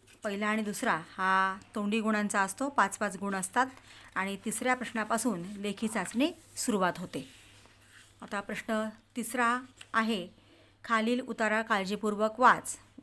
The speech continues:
व त्यावर आधारित दिलेल्या प्रश्नांच्या उत्तराचा योग्य पर्याय क्रमांक चौकटीत लिही. तर या ठिकाणी हा एक उतारा दिलेला आहे आणि तो उतारा व्यवस्थित वाचा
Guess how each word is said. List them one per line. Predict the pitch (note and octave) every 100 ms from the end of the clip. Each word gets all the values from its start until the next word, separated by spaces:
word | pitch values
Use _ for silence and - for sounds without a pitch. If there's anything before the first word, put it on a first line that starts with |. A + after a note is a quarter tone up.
| - _ _
व | G#3+ A3
त्यावर | A3 G3 G3+ A3
आधारित | G3 G3+ A3+ G#3+
दिलेल्या | F#3 G3+ G#3
प्रश्नांच्या | G3 G#3+ F#3+ A3 G#3
उत्तराचा | F3+ F#3+ F3+ G#3+
योग्य | G3+ E3 G3
पर्याय | G3 E3+ F#3 G3 - - - - _ _ _ _ _
क्रमांक | G3+ F#3+ F#3+
चौकटीत | G#3+ G#3 F3 F#3+ G3 C#4+ - _ A3
लिही. | G#3 F3 - - - - _
तर | G#3+ G#3 G#3+ -
या | A3
ठिकाणी | G#3 G#3 A#3+ A#3 F3
हा | F#3 F#3+ F#3+ G3 G3 - _ _ _ _ _ _ _ _ _ _ _ -
एक | G#3+ G#3
उतारा | G#3+ A3
दिलेला | A#3+ G3+ G3+ F#3+
आहे | F3+ D#3+ - _ - - _
आणि | F#3+ F#3+ G#3+
तो |
उतारा | G#3+ G#3 A3 A3+
व्यवस्थित | A3 G3 G#3+ - A3 A3 - - A3+
वाचा | A#3 B3 F#3+